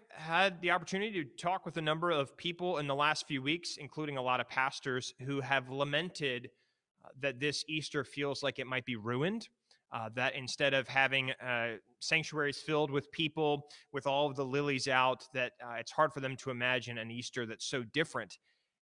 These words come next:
And I think actually this is a really, really wonderful thing because we don't have to have a perfect Easter this year.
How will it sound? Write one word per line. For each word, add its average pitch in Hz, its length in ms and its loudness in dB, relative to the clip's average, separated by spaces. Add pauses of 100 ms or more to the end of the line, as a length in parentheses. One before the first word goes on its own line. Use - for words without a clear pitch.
And 147 160 0 (100)
I 160 140 -6
think 214 400 -6
actually 190 560 -2 (120)
this 165 220 -2
is 196 140 2
a 196 80 6
really, 190 260 4
really 190 340 4
wonderful 175 460 2
thing 175 340 0
because 143 440 -2 (720)
we 135 80 -2
don't 165 180 4
have 160 220 2
to 160 140 -4
have 165 180 4
a 156 60 -2
perfect 131 400 -6
Easter 123 240 -10
this 110 240 -6
year. 95 240 -8